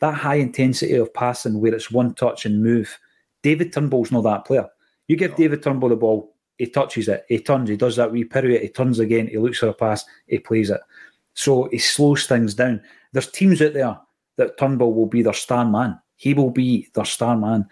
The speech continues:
Speaker 1: And, uh, I, you know what? I hope he's got a future at Celtic. I'm just no sure if he does in this particular team. Now, Gordon Coney comes in.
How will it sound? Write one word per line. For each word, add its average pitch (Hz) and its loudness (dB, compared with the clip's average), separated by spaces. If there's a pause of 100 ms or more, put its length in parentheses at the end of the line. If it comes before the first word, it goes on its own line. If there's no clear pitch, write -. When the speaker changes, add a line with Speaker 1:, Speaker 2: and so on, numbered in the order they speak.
(320)
Speaker 1:
And, 110 0
uh, 113 2
I, 180 -2
you 147 -2
know 151 2
what? 147 2
I 131 -2
hope - -8
he's 110 -6
got 107 -2
a - -8
future 113 -6
at 104 -4
Celtic. 107 -2
I'm 104 0
just 117 -2
no 113 4
sure 107 -2 (520)
if 107 0
he 107 2
does 113 0
in 107 0
this 104 2
particular - -4
team. 123 2
Now, 113 4
Gordon 147 0
Coney 135 0
comes 117 -2
in. 110 2